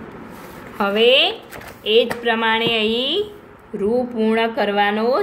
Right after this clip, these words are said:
છે. ઋષિનો રૂ પૂર્ણ કરવાનો છે. એવી રીતે રૂનો રૂ પણ અહીં પૂર્ણ કરવાનો છે.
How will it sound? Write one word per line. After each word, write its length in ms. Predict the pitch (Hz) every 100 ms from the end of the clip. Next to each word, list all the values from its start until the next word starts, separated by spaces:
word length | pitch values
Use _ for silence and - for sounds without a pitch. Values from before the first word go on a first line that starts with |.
| -
છે. 200 | 277 240
ઋષિનો 600 | 220 214 - 220 226 233
રૂ 240 | 220 214 220
પૂર્ણ 400 | 208 208 214 220
કરવાનો 840 | 214 196 196 196 202 226 269 403 440 - - - - -
છે. 500 | - 240 214 208 180 - - - - - 220 214
એવી 320 | 214 247 262
રીતે 540 | 247 220 220 226 240
રૂનો 840 | 220 196 214 214 220 240 269 415 427 - -
રૂ 260 | 196 220 233
પણ 220 | 240 233
અહીં 300 | 220 254 226
પૂર્ણ 380 | 220 214 220 226
કરવાનો 1000 | 220 208 202 196 202 220 247 277 349 453 - - - - - - -
છે. 520 | - 214 202 190